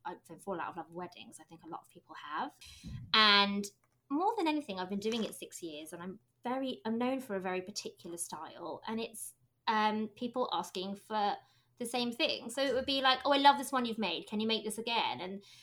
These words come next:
my soul would just die a little bit <laughs> every time. I'd be like, "Yeah, but I can make you something else." And they'd be like, "No, I want that." And I'd be like, "Ah."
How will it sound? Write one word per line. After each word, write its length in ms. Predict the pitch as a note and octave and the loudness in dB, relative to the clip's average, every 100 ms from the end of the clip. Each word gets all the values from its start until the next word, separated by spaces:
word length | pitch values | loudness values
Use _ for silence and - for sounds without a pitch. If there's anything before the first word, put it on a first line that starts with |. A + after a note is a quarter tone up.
| - B3 | -8 2
my 160 | B3 | 2
soul 340 | A#3+ B3 A#3 F#3 | 4 6 6 4
would 100 | F3+ | 2
just 200 | G3+ G3+ | -4 2
die 240 | G3+ G#3+ | 6 6
a 60 | G3 | 4
little 240 | - F3 | -2 -10
bit 140 | - G#3 | -4 0
<laughs> 680 | C#4 C4+ C4+ - G#3 C4 | 2 2 0 0 2 10
every 240 | C#4 D#4+ - | 12 12 8
time. 160 | D4 A#3+ A#3+ | 6 6 6
I'd 100 | A#3 | 6
be 80 | D4+ | 4
like, 160 | - - _ - - _ _ - | 2 -4 _ -20 -20 _ _ -6
"Yeah, 220 | C#4+ A4 G#4 | 0 2 4
but 100 | D#4 | 4
I 60 | |
can 160 | D#4+ F#4 | 2 0
make 80 | C#5 | 0
you 80 | C5 | -2
something 320 | B4+ G4+ D#4 | -4 -2 0
else." 260 | F#4 A#3 G#3+ | 2 0 0
And 100 | C4 | -2
they'd 60 | C4 | 2
be 60 | |
like, 160 | C4+ D#4 | 4 6
"No, 180 | F4 E4+ | 8 8
I 60 | |
want 220 | D#4+ D4 | 8 6
that." 280 | C4 A3+ F#3+ | 8 8 6
And 80 | G#3 A3+ | 4 0
I'd 40 | |
be 60 | B3 | 0
like, 160 | A3+ | -2
"Ah." 340 | A#3+ D4+ G4 | -4 -12 -8